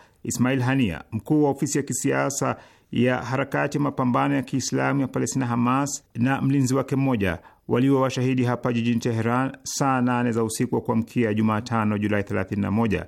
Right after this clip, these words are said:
Hania aliuawa shahidi kwa kupigwa na kitu katika nyumba aliyokuwa amefikia hapa Teheran kwa ajili ya kushiriki katika sherehe za kuapishwa rais wa awamu ya kumi na nne wa Jamhuri ya Kiislamu ya Iran. Kufuatia tukio hilo, kiongozi mwadhamu wa mapinduzi ya Kiislamu Ayatollah Said Ali Khamenei alitoa ujumbe maalum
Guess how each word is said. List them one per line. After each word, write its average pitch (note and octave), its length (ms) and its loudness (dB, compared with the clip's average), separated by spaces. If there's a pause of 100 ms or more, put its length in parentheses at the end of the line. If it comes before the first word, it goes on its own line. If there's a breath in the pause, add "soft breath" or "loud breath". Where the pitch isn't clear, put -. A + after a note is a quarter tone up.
Hania E3+ 560 2
aliuawa D3 480 2
shahidi D3 400 2
kwa D3 120 0
kupigwa D3 640 0
na C3 140 0
kitu F3 260 0
katika C3 240 0
nyumba C#3 280 2
aliyokuwa B2+ 380 0
amefikia B2 460 0
hapa C3 180 -2
Teheran C#3 460 -2
kwa G#2+ 240 0
ajili A#2+ 240 2
ya B2 60 0
kushiriki C3 360 -2
katika D3 320 0
sherehe C3+ 420 -2 (320 loud breath)
za C#3 140 0
kuapishwa C3 520 -2
rais B2+ 300 0
wa A#2+ 260 0
awamu B2+ 340 2
ya A#2+ 100 2
kumi A#2 180 0
na A#2 100 2
nne A2+ 160 4
wa G#2 100 0
Jamhuri G#2 340 2
ya F#2+ 60 0
Kiislamu G2 400 -2
ya F#2+ 60 2
Iran. G2+ 300 0 (280 loud breath)
Kufuatia D3+ 680 0 (380 loud breath)
tukio C#3 260 0
hilo, G#2 400 0
kiongozi F#3+ 440 2
mwadhamu D#3+ 380 0
wa D3 60 -2
mapinduzi C3+ 300 -2
ya C3+ 60 -2
Kiislamu C#3 520 -2
Ayatollah B2 280 -2
Said A#2+ 220 -2
Ali A2+ 200 0
Khamenei A2 400 0
alitoa A2+ 380 0
ujumbe A#2 340 2
maalum G#2+ 520 2